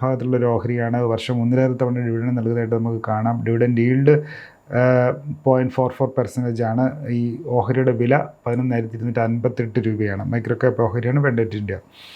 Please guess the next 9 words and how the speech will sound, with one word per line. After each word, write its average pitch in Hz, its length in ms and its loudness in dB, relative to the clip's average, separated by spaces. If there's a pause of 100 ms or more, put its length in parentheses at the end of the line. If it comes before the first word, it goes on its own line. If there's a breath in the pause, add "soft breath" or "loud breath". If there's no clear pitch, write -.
(420 loud breath)
അപ്പം 151 360 2
പിന്നെയുള്ള 156 300 8
ക്രാഫ്റ്റ്മാൻ 147 600 6
ഓട്ടോമേഷൻ 139 600 4
ആണ്. 120 160 0
ആ, 123 600 -4
ഓഹരി 123 340 0
ഒന്നിന് 131 200 0
അഞ്ച് 120 220 0